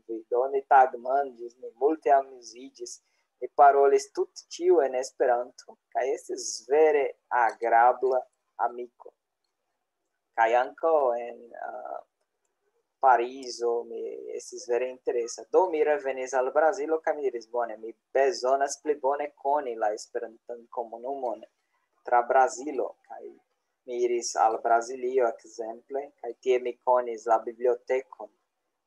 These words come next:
de la Brazila Esperanto-Ligo. Tie estis nekredeblan granda kvanto da, da materialoj, kiel leteroj de Zamenhof, kiel gravaj informoj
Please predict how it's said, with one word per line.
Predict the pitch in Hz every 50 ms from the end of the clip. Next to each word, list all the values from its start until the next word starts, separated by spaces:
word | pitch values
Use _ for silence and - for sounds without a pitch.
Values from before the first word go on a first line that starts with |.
| _ _
de | - 110 110
la | 117 113 113
Brazila | - 120 120 117 113 - 117 117 120 120 117 107 104 107
Esperanto-Ligo. | 107 - - - 104 101 104 - _ 131 127 123 120 120 120 120 123 131 127 127 127 _ _
Tie | - 143 139 135 120 117 117
estis | - - - - - 110 - -
nekredeblan | 113 - 254 - - - - - - - 117 - 117 123 127 120 - 110 107 107 110 -
granda | - 117 120 127 135 131 117 117 107 - _
kvanto | 120 107 - - 117 113 113 113 - _ - 113 107 -
da, | 110 107 104 104 101 98 101 - - _ _ _ _ _ _ _ _ _ _ _ _ _ _ _ _ _ _ _ _ _ _ _ _ _
da | 123 117
materialoj, | 113 117 120 - - 139 131 131 127 123 117 117 131 131 127 123 120 117 117 -
kiel | - - 131 117 120 120
leteroj | 123 123 120 - _ 127 120 123 131 131 127 120 113 110 110 107 - _ _ _ _ _ _ _ _ _ _ _
de | 127 113 113 113 110 110
Zamenhof, | 113 113 113 113 123 131 135 135 - 139 131 127 131 131 127 127 - _ _ 120 110 -
kiel | _ 110 107 110 110 107 107 - _ _ _ _ _ _ -
gravaj | 127 127 127 135 139 135 135 - - 123 110 110
informoj | 113 117 120 - - _ - 127 127 135 135 123 117 107 104